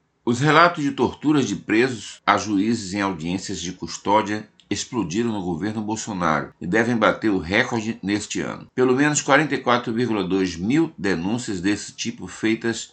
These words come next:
nas primeiras vinte e quatro horas da prisão foram colhidas pelo Conselho Nacional de Justiça. Nos três anos anteriores ao governo,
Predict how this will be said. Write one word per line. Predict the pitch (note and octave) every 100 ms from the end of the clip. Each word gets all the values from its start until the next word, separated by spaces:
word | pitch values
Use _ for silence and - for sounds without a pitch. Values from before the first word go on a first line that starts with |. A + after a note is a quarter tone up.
| -
nas | F2+
primeiras | - A#2+ A#2+ A2
vinte | D3 C#3+
e |
quatro | B2 G#2+ -
horas | G#2+ G#2+
da | G2
prisão | F#2 F#2 D#2+ G#2+ A2+
foram | A2 B2 B2
colhidas | A#2 G#2 F2 A2+ A2 G#2+ - -
pelo | B2+ C3
Conselho | B2 G#2+ - A#2+ A2+
Nacional | A2+ - G2 G2+
de | G#2
Justiça. | G#2 A2 - A2 G2+ - D#2 - _ _ -
Nos | B2 C#3
três | - F3 A2+
anos | A#2+ B2+ A2
anteriores | A#2+ A2 C#3+ A2 B2+ C#3 A2
ao | G2
governo, | E2+ D2+ G2 G#2 F2 D#2+ D#2+